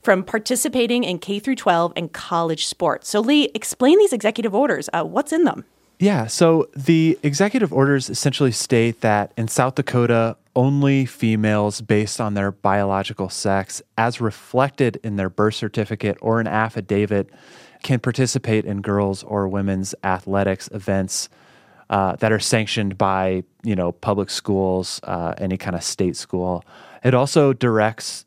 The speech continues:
Speaker 2: the, uh, colleges in the state to do essentially the same thing. I think it's kind of important to note that Noem has never really said that these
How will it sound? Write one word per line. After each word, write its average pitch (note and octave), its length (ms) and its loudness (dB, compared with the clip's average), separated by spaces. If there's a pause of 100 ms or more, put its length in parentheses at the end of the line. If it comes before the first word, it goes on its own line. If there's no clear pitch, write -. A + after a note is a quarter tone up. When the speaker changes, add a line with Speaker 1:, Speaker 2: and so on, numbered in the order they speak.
(120)
Speaker 2:
the, G#2 480 2
uh, F#2+ 300 0
colleges G#2+ 880 -2 (540)
in G2 480 0
the G2+ 100 -6
state F#2+ 360 0
to G#2 100 -8
do G2 480 0
essentially A#2+ 400 0
the F#2 100 -4
same F#2+ 300 -4
thing. G2 340 -4 (640)
I B2 60 -4
think D#3 160 4
it's C#3+ 80 0
kind D#3 160 2
of C#3+ 60 4
important A#2+ 440 0
to A2+ 60 -6
note A2 380 2
that G2+ 320 2 (120)
Noem A#2 340 2
has A2 140 -2
never A2+ 220 2
really G#2+ 220 2
said G#2+ 400 0
that - 240 -4
these G#2+ 480 0